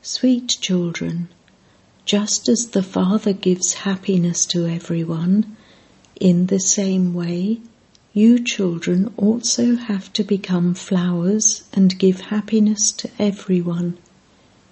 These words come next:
Don't prick anyone like thorns do. Always remain cheerful.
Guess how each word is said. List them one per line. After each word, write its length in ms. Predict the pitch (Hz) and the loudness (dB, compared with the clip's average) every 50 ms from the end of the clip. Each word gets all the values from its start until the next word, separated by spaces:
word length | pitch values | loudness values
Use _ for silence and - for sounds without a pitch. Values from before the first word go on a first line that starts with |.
| _ _ _ _ _ _ _ _ _ _ _ _ _ _ _ - | _ _ _ _ _ _ _ _ _ _ _ _ _ _ _ 0
Don't 520 | - 214 220 233 240 240 240 - - - | 4 6 6 6 6 4 0 -8 -12 -12
prick 340 | - - 262 254 254 - - | -4 0 0 0 0 0 -2
anyone 680 | 185 170 175 175 180 170 165 165 160 170 185 202 220 233 | -2 0 2 2 0 0 0 -2 0 2 4 4 4 4
like 420 | 233 214 180 175 180 185 185 - | 2 2 2 2 2 0 0 -2
thorns 680 | - - - - 185 180 180 175 175 175 170 165 - - | -8 -6 0 4 4 4 4 4 2 0 0 -2 -4 -4
do. 400 | - - 170 170 180 196 214 220 - - - _ _ _ _ _ - _ _ _ _ _ _ _ - - | -4 -2 0 0 2 2 2 2 0 -4 -16 _ _ _ _ _ -20 _ _ _ _ _ _ _ -4 0
Always 680 | 202 208 208 214 208 220 220 220 220 214 214 - - | 4 4 6 4 4 4 4 4 4 2 2 0 2
remain 480 | 214 208 196 190 196 190 190 190 190 190 | 2 4 4 4 4 4 6 4 4 2
cheerful. 800 | 185 - - 190 185 180 180 180 - - 185 175 175 175 180 | 2 0 2 2 2 2 0 -2 -2 -2 -2 -2 0 -2 -4